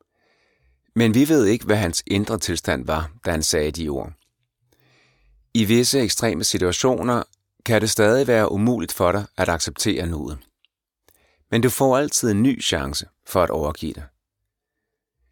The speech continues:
Din første chance er at overgive dig hvert eneste øjeblik til det øjebliks realitet. Fordi du ved, at det, der er,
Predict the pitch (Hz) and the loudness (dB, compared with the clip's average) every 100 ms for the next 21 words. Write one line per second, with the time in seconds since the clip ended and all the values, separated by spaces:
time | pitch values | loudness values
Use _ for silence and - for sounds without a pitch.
0 | - 120 - 135 151 131 - 95 98 107 | -4 -2 2 0 0 -2 2 2 2 0
1 | 113 87 92 98 - 95 90 101 107 104 | 0 0 0 -2 -2 2 4 2 0 -4
2 | 82 90 82 110 98 107 101 120 - 78 | -2 -2 0 0 0 -2 0 0 -2 -2
3 | 76 82 - 92 - _ _ _ _ - | -2 -4 -4 -6 -6 _ _ _ _ -4
4 | 104 113 120 120 - 80 90 - 85 82 | 0 2 0 -2 0 2 2 -2 -4 -6
5 | - - - 78 67 - 78 - _ _ | -10 -4 -2 0 -2 -6 -6 -10 _ _
6 | _ _ _ _ _ _ _ _ _ _ | _ _ _ _ _ _ _ _ _ _
7 | _ _ _ _ _ - 123 139 143 143 | _ _ _ _ _ -4 -2 0 0 2
8 | 123 127 117 107 101 104 110 113 113 - | 4 2 2 -2 -4 0 0 0 -2 -2
9 | 113 - 73 73 | -2 0 -4 -6